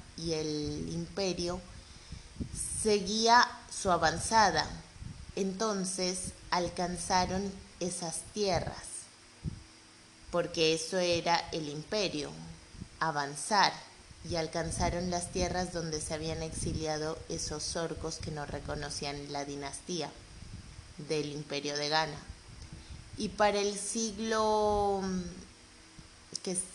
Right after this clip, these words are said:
eh, nueve, ese, ya estábamos en, en la dinastía que empieza a tomar al Islam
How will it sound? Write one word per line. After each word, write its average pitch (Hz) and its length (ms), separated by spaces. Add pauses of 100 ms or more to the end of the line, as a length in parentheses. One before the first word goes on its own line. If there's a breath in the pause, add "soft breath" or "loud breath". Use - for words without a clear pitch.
(140)
eh, 165 320
nueve, 202 640 (1300)
ese, 170 960 (160)
ya 175 80
estábamos 175 600 (260)
en, 151 920 (1400 loud breath)
en 175 600
la 165 140
dinastía 185 1120 (760)
que 180 640 (1120)
empieza 226 960
a 190 140
tomar 185 400
al 208 180
Islam 190 500